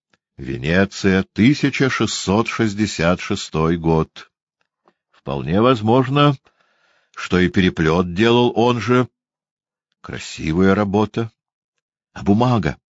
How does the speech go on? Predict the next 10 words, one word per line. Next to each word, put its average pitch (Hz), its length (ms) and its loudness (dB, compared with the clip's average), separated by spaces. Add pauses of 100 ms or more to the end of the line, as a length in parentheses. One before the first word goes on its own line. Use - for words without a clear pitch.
(960)
Сразу 196 520 2
видать, 185 440 4
с - 100 -6
кем 190 280 4
имеешь 165 440 4
дело, 151 520 4
сеньор 90 540 0
Корс. - 400 -2
Хороший 147 640 2
вопрос». 170 760 2